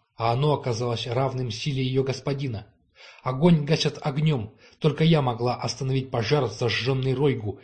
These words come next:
и, клянусь великими братьями, я творила немыслимое.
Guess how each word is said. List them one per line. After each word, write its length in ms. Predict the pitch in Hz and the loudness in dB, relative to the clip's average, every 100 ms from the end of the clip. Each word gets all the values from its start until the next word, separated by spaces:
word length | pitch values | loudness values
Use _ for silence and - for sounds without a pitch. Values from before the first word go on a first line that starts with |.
| - - | -20 -6
и, 160 | 131 | -4
клянусь 420 | 131 135 139 127 135 | 0 0 0 0 -2
великими 340 | 139 127 127 | -4 -2 -4
братьями, 580 | 127 156 147 139 135 - - | 2 0 0 -2 -4 -6 -10
я 180 | 127 131 | 0 0
творила 380 | - 123 135 127 | 0 -2 0 0
немыслимое. 680 | 131 151 139 120 104 95 | 0 0 -2 -4 -8 -8